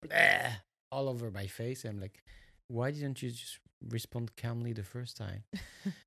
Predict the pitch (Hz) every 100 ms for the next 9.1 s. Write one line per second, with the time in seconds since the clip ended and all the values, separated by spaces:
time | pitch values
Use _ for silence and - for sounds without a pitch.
0 | _ _ - 110 104 98 98 - - 113
1 | 107 117 104 - 123 131 131 127 135 -
2 | 113 135 185 190 110 107 - 104 101 113
3 | - - - _ - 110 - - _ _
4 | _ _ - 123 123 - - - 131 147
5 | 143 123 117 147 160 - 131 131 - _
6 | - 135 131 - 131 123 - 139 139 120
7 | 120 123 120 131 - 120 131 156 190 151
8 | 131 117 113 107 98 101 _ - 208 233